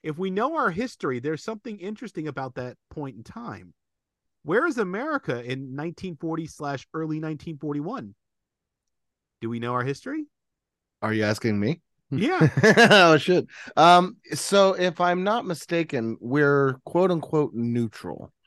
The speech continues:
Speaker 1: Yes.
Speaker 2: Um, but by neutral, we're essentially what we are to Ukraine, which is
Speaker 1: Yeah.
Speaker 2: like, "Oh, yeah, here's some funding, here's some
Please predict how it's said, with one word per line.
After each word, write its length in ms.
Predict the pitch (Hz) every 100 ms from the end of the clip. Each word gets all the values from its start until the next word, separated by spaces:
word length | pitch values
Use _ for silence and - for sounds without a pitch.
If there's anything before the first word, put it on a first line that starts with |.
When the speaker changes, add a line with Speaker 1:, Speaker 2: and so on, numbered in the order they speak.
| _
Speaker 1:
Yes. 340 | 104 104 127 208
Speaker 2:
Um, 520 | 113 113 113 113 117 107
but 260 | 139 135
by 240 | 135 131 131
neutral, 640 | 156 214 214 - 131 120
we're 180 | 127 123
essentially 640 | 123 - 185 - 160 143
what 300 | 120 123 123
we 180 | 123 127
are 220 | 117 117
to 160 | - 117
Ukraine, 760 | 101 101 - 107 87 65 65
which 220 | - 104 -
is 80 |
Speaker 1:
Yeah. 80 | 123
Speaker 2:
like, 160 | 113 123
"Oh, 160 | 226 247
yeah, 260 | 240 214 151
here's 260 | 170 196
some 160 | 226 220
funding, 440 | 160 143 120 117
here's 240 | 113 120 131
some 260 | 160 175